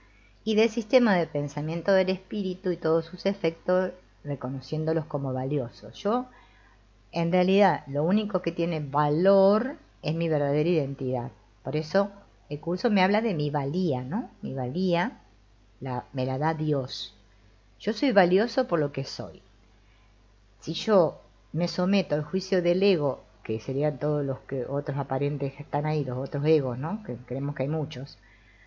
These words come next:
Los egos me van a juzgar, ¿no? Me van a decir que esta persona es más valiosa que la otra, o que yo valgo menos que el otro, y no sé qué.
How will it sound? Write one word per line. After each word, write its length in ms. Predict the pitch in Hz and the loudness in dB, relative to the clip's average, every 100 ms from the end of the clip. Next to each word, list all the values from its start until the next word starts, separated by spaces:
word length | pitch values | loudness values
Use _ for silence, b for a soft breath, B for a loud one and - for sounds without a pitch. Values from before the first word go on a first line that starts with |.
| b b b b _ _ - - - | b b b b _ _ -20 -20 -4
Los 180 | 165 170 | 0 6
egos 240 | 208 214 | 8 8
me 140 | 247 190 | 8 6
van 160 | 175 | 6
a 80 | 202 | 2
juzgar, 640 | 208 202 196 214 190 262 - _ _ | 2 0 4 4 4 0 -6 _ _
¿no? 300 | 123 220 294 - _ | -4 -2 -4 -10 _
Me 160 | 156 156 | -4 0
van 140 | 165 196 | 2 2
a 140 | 190 | 2
decir 380 | 190 - 196 202 | 0 0 0 2
que 200 | 156 139 | 0 0
esta 320 | 156 170 165 | 2 4 4
persona 680 | - 170 - 196 190 196 185 | 0 -4 0 2 4 4 2
es 60 | |
más 140 | 156 147 | -2 -2
valiosa 680 | 151 180 208 220 226 214 202 | -2 2 4 4 4 0 -2
que 120 | 135 | -2
la 140 | 135 | 0
otra, 680 | 160 214 214 214 214 208 233 b b b b _ - | 4 4 4 2 0 0 -2 b b b b _ -14
o 120 | 151 | -10
que 120 | 175 | -8
yo 200 | 151 165 | -4 0
valgo 300 | 165 160 151 | 4 4 2
menos 320 | 147 147 151 - | 0 -2 -4 -6
que 140 | - | -4
el 100 | 170 | 2
otro, 400 | 208 214 208 190 | 6 6 4 0
y 60 | 147 | 0
no 120 | 143 | -4
sé 160 | - | -8
qué. 240 | 131 127 | -8 -10